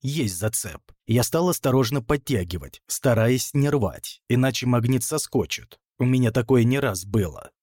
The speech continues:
До сих пор считаю чудом, что тот ящик с автоматами поднял, и против течения ещё. Это не поисковый магнит из будущего, самоделка из обычных, хоть мощных. С военного оборудования вытащено, пусть и старого, и списанного.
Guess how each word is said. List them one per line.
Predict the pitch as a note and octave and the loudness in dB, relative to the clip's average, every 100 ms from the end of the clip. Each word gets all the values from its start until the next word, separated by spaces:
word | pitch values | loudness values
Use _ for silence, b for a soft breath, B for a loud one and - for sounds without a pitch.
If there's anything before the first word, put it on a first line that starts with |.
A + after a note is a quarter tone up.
| _ - | _ 0
До | B2 | 2
сих | D3 D#3 - | 2 0 0
пор | E3 B2+ | 2 2
считаю | - A#2+ C#3+ B2 G#2 | 0 0 2 4 2
чудом, | - D3+ A2+ E2 | 0 0 0 -2
что | - - A#2 | -6 -2 0
тот | C3+ B2 | 0 2
ящик | C3 - C3 | 0 0 -2
с | - | -6
автоматами | - D3 D3+ A2 A2+ G#2+ | -2 0 2 2 2 2
поднял, | - G2+ F#2+ E2 - _ | 2 0 0 -4 -8 _
и | C#3 | -2
против | A#2+ A#2 A#2+ A2 | 2 2 0 -2
течения | E3+ - A#2+ A2+ B2+ C3+ | -4 -2 2 4 4 2
ещё. | C#3 - D#2+ - _ _ - | 0 -6 -12 -20 _ _ -2
Это | C3 D3 | 0 2
не | D3 | 0
поисковый | C3 D3+ D3+ - D#3+ B2 | 2 2 2 2 2 4
магнит | A2 A2+ B2+ A#2+ C3+ | 4 4 2 2 2
из | C#3 | 0
будущего, | D#3 B2 F#2+ - E2+ - - - | 0 0 0 -6 -10 -16 -18 -12
самоделка | - F#3 G3 F3 G#2+ G2 A#2+ | -4 0 2 2 2 2 2
из | A#2+ | 2
обычных, | C#3+ B2+ F2+ - - - _ - | 0 0 0 -4 -12 -18 _ -8
хоть | - A2+ A2 D3+ | 2 2 2 0
мощных. | D#3+ G#2+ - D#2+ A#1+ - _ - | 2 2 0 -8 -14 -18 _ -12
С | - | -4
военного | B2 A#2+ C3+ C#3 B2+ B2 | 2 4 4 2 2 2
оборудования | A#2+ A#2+ A#2+ B2 B2+ C#3 D3+ | 2 4 4 4 2 2 0
вытащено, | D#3+ A#2+ F#2 - E2 C2 - _ | 0 0 -4 -6 -10 -12 -16 _
пусть | E3+ F#3 - | 0 2 0
и | D#3 | -2
старого, | - - A2+ A2+ A2+ | -2 0 2 4 2
и | A#2 C#3 | 2 -2
списанного. | - B2 F#2 - D#2+ D2 - | -2 -2 -2 -4 -12 -12 -14